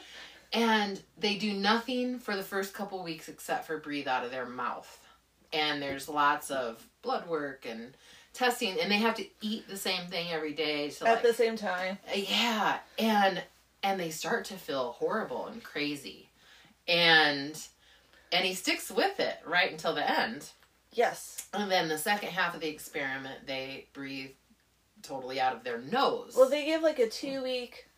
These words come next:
Speaker 1: in between to just sort of, like, don't,
Speaker 2: Oh.
Speaker 1: don't they? I thought maybe it was only a week. Well, they
Speaker 2: Yeah.
Speaker 1: give themselves, like, a week in between to sort of
Speaker 2: reacclimate, I
Speaker 1: Yeah.
Speaker 2: suppose. <laughs>
Speaker 1: Do nothing.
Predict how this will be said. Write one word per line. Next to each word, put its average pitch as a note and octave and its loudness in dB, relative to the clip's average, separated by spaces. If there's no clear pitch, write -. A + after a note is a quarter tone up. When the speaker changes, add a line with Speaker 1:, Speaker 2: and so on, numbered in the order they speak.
Speaker 1:
in A3+ -2
between G3+ -4
to - -14
just F#3+ -6
sort G3 -2
of, F3+ 2
like, E3 -4
don't, - -4
Speaker 2:
Oh. - -6
Speaker 1:
don't G#3 0
they? C#4 4
I G#3+ -4
thought A3+ 4
maybe C#4 2
it D#4 2
was C#4 -4
only A3 -2
a F#3 0
week. E3 -6
Well, F#3+ -4
they G#3+ 4
Speaker 2:
Yeah. A#3 4
Speaker 1:
give C4 4
themselves, B3+ -2
like, F#3 -2
a F3 -6
week F#3+ -12
in F3+ -10
between E3 -4
to D3+ -12
sort G#3 -6
of - -8
Speaker 2:
reacclimate, C#3+ -4
I D3 2
Speaker 1:
Yeah. C3+ 0
Speaker 2:
suppose. A3 8
<laughs> D4 0
Speaker 1:
Do D4 2
nothing. A3+ 6